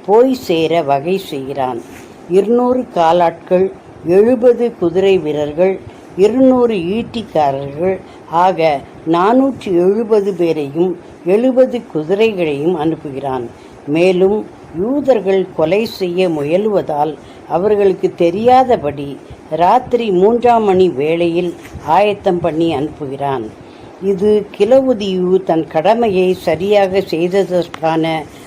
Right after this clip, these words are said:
அத்தாட்சி. பொலம். ஆனால் இந்த கிலவுதியு தேசாதிபதிக்கு ஒரு கடிதம் எழுதி அனுப்புகிறானே, அதில் தான் விசாரணை செய்யும் முன்பாகவே சவுக்கால் அடிக்க உத்தரவிட்டதையும்,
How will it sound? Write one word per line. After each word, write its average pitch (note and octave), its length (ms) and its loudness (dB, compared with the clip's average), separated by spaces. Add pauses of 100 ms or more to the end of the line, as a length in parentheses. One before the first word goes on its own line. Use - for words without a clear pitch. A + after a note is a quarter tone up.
அத்தாட்சி. C3+ 720 -4 (1080)
பொலம். G#3+ 400 2 (640)
ஆனால் F#3+ 480 0 (160)
இந்த G#3+ 280 2
கிலவுதியு A3+ 880 0 (220)
தேசாதிபதிக்கு A3 960 2
ஒரு A3+ 160 0
கடிதம் A#3 500 0
எழுதி G3+ 380 2
அனுப்புகிறானே, F#3 840 0 (560)
அதில் F3 460 -2
தான் A3+ 340 2
விசாரணை A#3+ 640 2
செய்யும் G#3 400 0
முன்பாகவே E3+ 800 0 (440)
சவுக்கால் A#3 640 2
அடிக்க F#3 440 -2
உத்தரவிட்டதையும், D#3+ 1040 -4